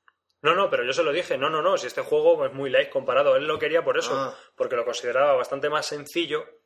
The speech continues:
Speaker 1: y para jugar con su novia, pues quería un juego que se pudiera jugar. Y yo le avisé, "Ten cuidado que este juego para dos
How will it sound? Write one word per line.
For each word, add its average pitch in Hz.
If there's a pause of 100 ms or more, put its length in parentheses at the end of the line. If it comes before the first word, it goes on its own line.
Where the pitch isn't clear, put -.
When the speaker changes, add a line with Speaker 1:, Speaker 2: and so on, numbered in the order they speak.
(180)
Speaker 1:
y 127
para 120
jugar 131
con 139
su 139
novia, 147 (800)
pues 123
quería 120
un 127
juego 143
que 143
se 135
pudiera 131
jugar. 127
Y 113
yo 123
le 135
avisé, 123
"Ten 117
cuidado 143
que 143
este 117
juego 139
para 139
dos 185